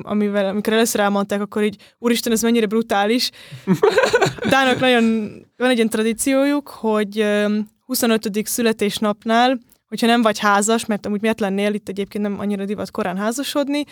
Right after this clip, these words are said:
Speaker 1: és hogyha huszonötödik, huszonötödik születésnapotkor még nem vagy házas, és jófej barátaid vannak, akik nem annyira szeretnek, akkor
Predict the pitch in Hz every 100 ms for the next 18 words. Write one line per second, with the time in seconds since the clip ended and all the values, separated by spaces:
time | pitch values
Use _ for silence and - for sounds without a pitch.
0 | - - - _ - _ 240 240 254 247
1 | 240 247 247 220 - 226 220 - - 254
2 | 269 240 226 208 220 - 247 226 208 -
3 | 208 202 202 - 247 220 190 - _ _
4 | 226 226 226 220 196 185 220 226 269 311
5 | - - _ _ _ _ _ _ _ _
6 | _ - 233 254 254 226 202 226 240 269
7 | 262 269 277 294 269 214 208 233 226 214
8 | 214 - 269 277 285 - 277 -